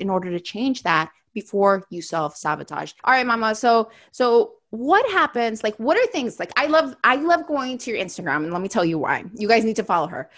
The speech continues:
because if I'm having a shit day and it's kinda like, everything kind of falls into place. Wh-, and, and it always is when you have, like, this bad day or you're, like, in this negative emotion, it's like that, like, starts creating more negativity, more negativity, and it starts attracting that negativity. So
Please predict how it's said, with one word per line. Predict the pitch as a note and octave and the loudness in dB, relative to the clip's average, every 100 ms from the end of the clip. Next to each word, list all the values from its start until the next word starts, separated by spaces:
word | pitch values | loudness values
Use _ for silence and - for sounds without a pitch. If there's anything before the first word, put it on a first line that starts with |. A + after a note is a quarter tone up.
| - _ - | -20 _ -8
because | B3+ B3+ A#3+ A#3 A3 - | -2 4 4 4 2 0
if | A3 | 0
I'm | A#3 C#4+ | 2 2
having | D4+ | 0
a | D4+ | -2
shit | B3 A3 | -4 -2
day | G3 F#3+ F#3+ - | 0 0 -2 -4
and | F#3 F3+ F#3+ | -2 0 -2
it's | F#3+ | -4
kinda | - B3 | -4 0
like, | A#3 G3+ - _ _ _ _ _ _ _ _ _ _ - - - | 2 2 -2 _ _ _ _ _ _ _ _ _ _ -20 0 4
everything | B3 E4 E4 | 6 4 2
kind | D4+ C#4 | 2 2
of | |
falls | B3 A#3 | 0 0
into | G#3 G#3 | -2 -6
place. | F3+ D#3+ | -6 -6
Wh-, | G#3 - | -8 -6
and, | G3 - | -6 -6
and | B3 C#4 | -4 -2
it | C#4 | 2
always | D4+ F4 G4+ F#4+ | 4 6 6 4
is | F4 D4+ B3 | 2 0 0
when | A#3+ B3+ | -4 -4
you | C4+ | -4
have, | A#3+ C4+ C4 | -4 -6 -4
like, | B3+ | -4
this | B3 A3 | -6 -6
bad | - B3 F4+ A#3+ | 0 4 4 4
day | A#3 A#3 | 2 2
or | A3+ A3+ | 2 2
you're, | A3 A3 | 2 2
like, | A3 G#3+ | 2 2
in | G#3+ | 2
this | A3+ A#3 | 2 2
negative | G#3+ G#3+ C4+ B3+ | 2 2 2 2
emotion, | G3 F#3+ F#3 G3 F#3+ | 2 0 -2 -4 -4
it's | C#3+ F3+ - | -4 -4 -2
like | G#3 - _ _ - | -2 -2 _ _ -6
that, | F#3+ G#3 A#3 C#4 | 2 4 4 2
like, | A#3+ | -2
starts | - A3 - | -2 -4 -4
creating | - G#3 G#3 G3+ | 0 2 2 0
more | F#3 | 0
negativity, | F#3 F#3+ F#3 F#3 F#3 | 2 4 2 0 -2
more | F3+ | -2
negativity, | F3+ F#3 F3+ F3 F3+ | 0 0 0 -2 -2
and | F#3 F3 | -2 -4
it | - | -2
starts | G#3+ G#3+ | -2 -2
attracting | G3+ G3 - F3+ | -2 -4 -4 -6
that | - | -4
negativity. | E3+ D#3+ D3+ C#3 B2+ - | -2 -2 -2 -6 -8 -4
So | A3+ G3+ | 0 0